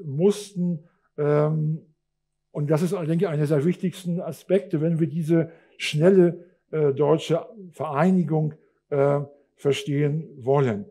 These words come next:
Innerhalb von wenigen Tagen beziehungsweise Wochen, manchmal auch sogar noch Stunden, äh, konnten sich die Haltung, das Denken der beeinig-, der beteiligten Akteure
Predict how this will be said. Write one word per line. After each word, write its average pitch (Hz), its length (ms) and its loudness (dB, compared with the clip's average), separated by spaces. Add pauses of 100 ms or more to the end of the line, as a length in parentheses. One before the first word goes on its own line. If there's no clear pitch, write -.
(240)
Innerhalb 170 280 4
von 160 200 -2
wenigen 185 420 2
Tagen 180 400 2
beziehungsweise 147 560 -2
Wochen, 196 260 4
manchmal 165 300 2
auch 143 140 -4
sogar 165 160 2
noch 151 80 2
Stunden, 180 500 -4 (520)
äh, 156 140 2
konnten 175 360 0
sich 165 160 -4
die 147 140 0
Haltung, 185 360 6
das 139 220 0
Denken 170 480 0 (260)
der 139 80 0
beeinig-, 151 640 -2
der 143 240 0
beteiligten 147 600 -4
Akteure 151 640 -2